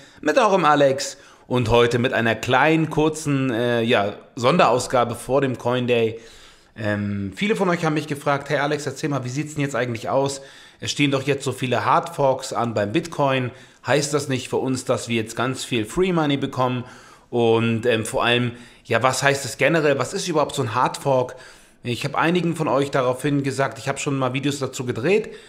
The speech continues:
aber nichtsdestotrotz möchte ich in diesem kurzen Video einmal kurz erklären, was ist so ein Hardfork, was passiert da und unter welchen Umständen bekommt man denn nach so einem Hardfork auch Free Money, also sprich,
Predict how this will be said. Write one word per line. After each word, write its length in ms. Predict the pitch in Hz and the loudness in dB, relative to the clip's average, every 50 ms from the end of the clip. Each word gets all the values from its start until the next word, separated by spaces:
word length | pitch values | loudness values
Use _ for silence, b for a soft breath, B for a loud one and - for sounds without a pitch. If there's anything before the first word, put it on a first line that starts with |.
| B B B | B B B
aber 240 | B 127 123 147 147 | B -2 0 2 2
nichtsdestotrotz 800 | 151 165 160 160 - - 147 127 139 139 - - 143 143 - 139 | 2 2 -2 -2 -2 -2 -2 -2 -2 -4 -2 -4 -4 -2 -2 -4
möchte 240 | 139 117 - - | -4 -4 -4 -8
ich 100 | 120 107 | -8 -6
in 80 | 123 120 | -6 -6
diesem 300 | 123 131 127 135 131 - | -6 -6 -6 -6 -6 -4
kurzen 420 | - - 165 156 156 - 160 147 | -2 0 0 0 0 -2 -4 -2
Video 220 | 139 143 131 127 123 | -2 0 0 2 2
einmal 240 | 101 131 131 131 131 | 2 2 0 -2 0
kurz 260 | - 131 127 - - | -2 -2 -2 -2 -6
erklären, 340 | 117 - - 123 120 113 110 | -6 -6 -2 -2 -2 0 0
was 160 | 107 104 - | -4 -4 -4
ist 140 | 175 170 - | -6 -4 -2
so 80 | 180 | -2
ein 140 | 165 147 139 | -2 0 0
Hardfork, 560 | 143 139 139 139 - 147 135 123 113 - - B B B B B B B | 0 0 0 -2 -2 0 2 2 0 0 -4 B B B B B B B
was 180 | 127 120 - | -8 -8 -6
passiert 460 | - 139 131 - - 165 190 196 196 | -4 -4 -4 -4 -2 -2 -2 0 2
da 320 | 180 170 165 165 B B B B B B | 2 2 2 0 B B B B B B
und 180 | _ 139 139 - | _ -4 -2 0
unter 280 | 147 139 - 131 120 117 | -2 0 2 0 2 4
welchen 300 | 131 147 143 - 147 - | 2 2 2 -2 -6 -4
Umständen 600 | - 135 165 196 180 - - 165 147 143 151 135 | -2 0 0 0 0 0 0 0 0 0 -2 -2
bekommt 380 | 123 120 - - 123 131 - 131 | -2 -2 0 -2 -2 -2 -2 -2
man 160 | 147 143 123 | -2 0 2
denn 220 | 131 123 123 120 | 2 2 2 0
nach 200 | 123 127 131 131 | 0 0 -2 -2
so 140 | - - 151 | -2 -4 -2
einem 220 | 139 131 120 110 | -2 -2 -2 0
Hardfork 360 | 117 127 127 - - 131 123 - | -2 -2 -2 -2 -4 -4 -2 0
auch 200 | 110 107 - - | -2 -2 -2 -6
Free 320 | - - 160 190 196 165 | -2 0 0 2 2 2
Money, 340 | 135 117 107 101 95 92 90 | 0 0 0 -2 -4 -4 -6
also 200 | 92 95 107 110 | -6 -8 -8 -8
sprich, 440 | - - - 120 117 113 113 - | -8 -6 -4 -4 -4 -4 -6 -10